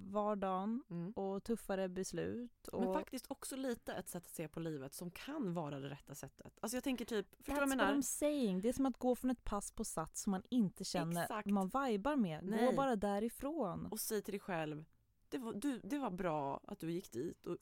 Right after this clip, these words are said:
Speaker 2: och att du gick hem.
Speaker 1: Jättebra att du tog dig dit. Och jättebra att du lyssnade på dig själv, att du ville gå därifrån.
Speaker 2: Ja.
Speaker 1: Ja, jag har, eh, förresten fått, eh,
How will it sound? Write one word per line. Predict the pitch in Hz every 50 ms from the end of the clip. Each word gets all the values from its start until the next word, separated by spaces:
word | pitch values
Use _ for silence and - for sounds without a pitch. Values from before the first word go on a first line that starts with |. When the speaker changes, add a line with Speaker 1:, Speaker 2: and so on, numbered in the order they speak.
| 123 175
Speaker 2:
och | - - 226
att | 220
du | - 143
gick | - - 156 - -
hem. | - - - - - - 170 - _ - - _ _ _ _ _ _ _ -
Speaker 1:
Jättebra | 240 226 226 220 226 302 339 - - - - 262 226 262 277 285
att | 285
du | - 277
tog | - - 269 247 226
dig | 240 226
dit. | 196 208 208 208 233 247 - - - - - - _ - - - - - - - - - - - - _ _ _
Och | - 277
jättebra | 269 240 311 359 - - - 214 196 214
att | 226 -
du | -
lyssnade | 214 254 285 - - 190 185
på | 190 -
dig | 196 208
själv, | - - 160 156 175 185
att | 202 -
du | -
ville | 180 185 196
gå | 185 175 160 160
därifrån. | - 175 202 240 294 - - 415 427 427 403 320 240 -
Speaker 2:
Ja. | 208 233 294 415 427 370 214 160 - - - -
Speaker 1:
Ja, | - 226 202 214 240 262 262 240 175 147 - - - - - -
jag | - 202 202
har, | 214 214 196 - - _ -
eh, | - 190 185
förresten | - - 214 214 226 - - - 170 165 175
fått, | - - 180 170 175 - - - - - _ -
eh, | 185 170 165 170